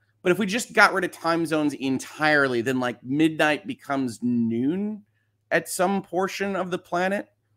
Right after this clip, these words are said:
right? I mean, like, if, if time zones were gone completely, I, I don't know, I don't know what that would mean for, like, <laughs> international discussions.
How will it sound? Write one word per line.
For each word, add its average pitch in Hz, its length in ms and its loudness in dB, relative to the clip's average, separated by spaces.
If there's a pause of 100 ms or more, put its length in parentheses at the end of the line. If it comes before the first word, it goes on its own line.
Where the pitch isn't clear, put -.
(140)
right? 180 380 0
I - 40 -2
mean, 143 100 2
like, 131 200 0 (120)
if, - 200 -6
if 139 160 0
time 170 220 2
zones 170 180 0
were 143 80 -4
gone 135 420 0 (300)
completely, 117 760 -6 (480)
I, - 140 -6
I 127 80 0
don't 143 280 4
know, 135 440 2 (840)
I 147 80 -10
don't 139 180 2
know 147 80 0
what 147 180 0
that 143 120 4
would 151 140 -2
mean 131 400 -4 (160)
for, 123 100 -6
like, 113 280 -2
<laughs> - 20 -16
international 135 600 -2
discussions. - 840 -8